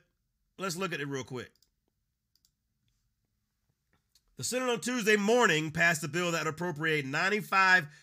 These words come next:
billion dollars in fresh military aid to Ukraine, Israel, and Taiwan after several Republican senators spent eight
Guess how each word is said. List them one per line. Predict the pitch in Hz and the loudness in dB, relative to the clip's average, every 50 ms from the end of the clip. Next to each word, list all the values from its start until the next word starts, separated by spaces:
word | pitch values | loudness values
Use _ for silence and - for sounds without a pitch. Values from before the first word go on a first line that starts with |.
| _ _ _ _ _ _ - - - | _ _ _ _ _ _ -16 -6 -2
billion | 151 180 220 233 240 240 233 233 233 226 220 | 2 2 4 4 2 2 2 0 -2 -2 0
dollars | 214 208 196 185 175 160 151 151 143 | 0 0 0 0 0 0 -2 -2 -4
in | 147 143 | -6 -8
fresh | - - 156 185 202 220 165 160 | -8 -6 -2 0 0 0 0 -2
military | 190 202 208 202 147 185 196 190 190 160 | -4 -4 -4 -4 -2 0 0 2 2 0
aid | 170 185 180 170 | 0 -2 -2 -4
to | |
Ukraine, | 165 156 180 190 190 - 190 196 196 190 | -4 -6 -8 -8 -8 -6 -2 -2 0 0
Israel, | 185 185 165 151 175 175 175 165 | 0 -2 -4 -4 -4 -4 -6 -6
and | 156 143 | -6 -6
Taiwan | 175 160 160 160 156 160 160 160 160 151 | -4 -4 -4 -4 -4 -4 -4 -4 -4 -4
after | 143 147 135 | -4 -6 -8
several | 123 - 175 180 180 185 180 | -10 -6 -6 -6 -6 -6 -8
Republican | 143 165 175 160 160 151 151 | -6 -8 -8 -8 -8 -10 -10
senators | 143 156 160 156 151 147 139 | -10 -8 -6 -4 -4 -4 -6
spent | - - 160 151 143 147 - | -6 -6 -6 -6 -6 -6 -4
eight | 151 170 190 202 190 | -2 -2 -2 -2 -2